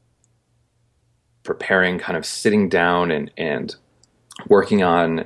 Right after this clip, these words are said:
whatever it is that, that I need to do. So, so doing a couple hours of writing or just building out the web page and, and doing that stuff. I just really enjoy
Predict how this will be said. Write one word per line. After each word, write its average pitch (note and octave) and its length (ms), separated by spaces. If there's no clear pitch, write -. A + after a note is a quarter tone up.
whatever F#2 460
it F2+ 80
is E2+ 260
that, - 260
that D#2+ 120
I D#2 60
need D#2+ 220
to - 80
do. E2+ 220
So, D2 460
so - 380
doing E2 440
a - 40
couple - 300
hours D#2 240
of D#2 160
writing E2 540
or C#2+ 320
just - 220
building F2 320
out D#2 200
the - 80
web F#2 320
page D#2 480
and, - 220
and D#2 120
doing F#2+ 200
that E2 180
stuff. - 300
I E2 80
just F#2+ 200
really F2+ 220
enjoy D#2+ 600